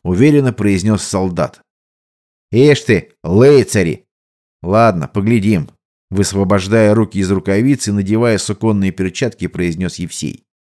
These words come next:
В перчатках она, конечно, не то, что в меховушках,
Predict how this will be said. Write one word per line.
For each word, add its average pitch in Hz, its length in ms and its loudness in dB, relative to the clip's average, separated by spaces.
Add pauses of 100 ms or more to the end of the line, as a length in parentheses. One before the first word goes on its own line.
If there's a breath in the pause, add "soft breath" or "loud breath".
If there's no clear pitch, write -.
(500)
В - 40 -16
перчатках 160 540 -4
она, 92 200 -2
конечно, 107 440 0
не 110 160 0
то, 196 200 0
что - 200 -4
в 85 100 -4
меховушках, 120 720 -2